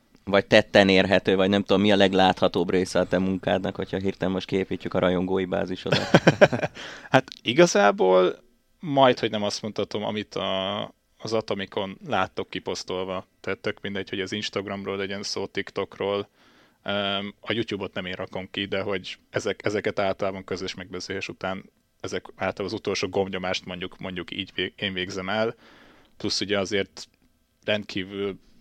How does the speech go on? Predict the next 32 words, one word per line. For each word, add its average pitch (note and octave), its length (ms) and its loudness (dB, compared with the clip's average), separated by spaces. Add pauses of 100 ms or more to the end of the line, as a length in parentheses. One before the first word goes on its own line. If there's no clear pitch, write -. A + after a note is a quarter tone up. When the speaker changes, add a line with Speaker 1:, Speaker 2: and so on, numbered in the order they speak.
(160)
Speaker 2:
úgymond G2 240 -6
politikailag F#2+ 560 -4
fontos F#2 360 -8
az, F#2 140 -6
hogy F#2 120 -8
a F#2 60 -6
versenyekről F#2 680 -2
jól F2+ 160 -6
legyen F2 240 -8
kommunikálva, F#2 640 -6
és F#2+ 120 -6
akkor F#2 240 -6
ilyenkor F2+ 420 -6
van F2 320 -6 (360)
sportmarketing G2 800 -4
menedzser F#2 360 -6
pluszban F2+ 380 -10
mind F2 240 -14
a, - 360 -8 (540)
mind F#2 260 -8
a F2 240 -4
sífutóknál, F#2+ 800 -6
mind F2+ 180 -12
a F2 40 -8
síelőknél, F2+ 580 -6
mind F2+ 160 -12
a F2+ 40 -8
szabadsílusú F#2 680 -8
síelőknél, F#2 840 -8
pluszban - 400 -8
ugye F2 220 -6
a, E2+ 460 -8